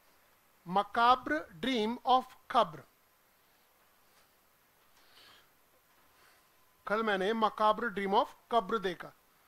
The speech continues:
डरावना सपना, macabre dream। तो कब्र को अंडरलाइन कर दो।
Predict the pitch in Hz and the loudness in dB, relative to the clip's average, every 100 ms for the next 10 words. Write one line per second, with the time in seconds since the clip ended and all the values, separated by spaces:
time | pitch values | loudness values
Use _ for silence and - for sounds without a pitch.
0 | _ _ _ _ _ _ _ _ _ _ | _ _ _ _ _ _ _ _ _ _
1 | _ 170 190 196 202 208 220 226 - 208 | _ 0 4 4 4 2 0 -2 -6 -10
2 | - 190 151 - _ _ _ _ _ _ | -4 -6 -6 -14 _ _ _ _ _ _
3 | _ _ _ _ _ _ 170 151 190 190 | _ _ _ _ _ _ -20 -6 0 0
4 | 175 175 170 165 131 _ _ - - - | -2 -8 -4 -4 -6 _ _ -20 -14 -8
5 | 254 285 294 339 311 226 202 196 202 208 | 4 6 6 4 4 6 4 4 2 0
6 | 190 220 - | -2 -4 -6